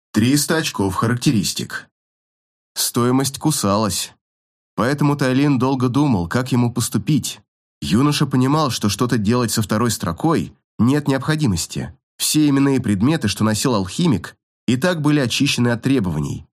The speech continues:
Учитывая текущий уровень развития этих уникальных вещей, любое нововведение потребует значительной прокачки параметров – что совершенно неприемлемо,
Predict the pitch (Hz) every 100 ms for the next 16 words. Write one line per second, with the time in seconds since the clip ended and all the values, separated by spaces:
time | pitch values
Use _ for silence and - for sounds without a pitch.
0 | _ - 117 113 185 180 160 147 131 151
1 | 143 120 127 135 123 110 104 117 120 107
2 | 101 101 - 117 110 113 104 92 87 -
3 | 160 113 78 - _ 95 127 147 147 127
4 | 117 104 98 101 170 107 69 71 - _
5 | - 120 165 185 170 139 131 127 156 151
6 | 135 131 110 98 117 113 110 98 104 117
7 | 98 - - - _ _ - - 120 107
8 | 101 98 104 101 104 101 117 147 147 87
9 | 73 73